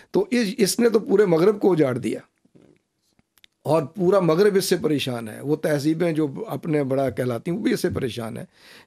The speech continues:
चाहे जाए कि हमारे पास एक बना बनाया निज़ाम और हमारी अपनी माशरती अकदार, हमारी अपनी तहजीबी रिवायात, हमारा अपना इस्लाम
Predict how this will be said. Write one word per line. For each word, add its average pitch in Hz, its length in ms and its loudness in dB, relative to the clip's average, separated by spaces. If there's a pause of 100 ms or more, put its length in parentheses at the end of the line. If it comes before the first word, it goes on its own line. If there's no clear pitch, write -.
चाहे 190 180 2
जाए 185 220 2
कि 185 120 -2
हमारे 147 360 0
पास 170 320 -4
एक 131 120 -10
बना 147 220 -4
बनाया 165 320 -2
निज़ाम 139 320 -6 (1300)
और 147 140 0
हमारी 147 300 2
अपनी 165 300 0
माशरती 135 520 -2
अकदार, 135 400 -4 (1080)
हमारी 147 280 0
अपनी 156 280 0
तहजीबी 139 500 0
रिवायात, 135 520 0 (640)
हमारा 147 280 0
अपना 175 420 0
इस्लाम 156 600 0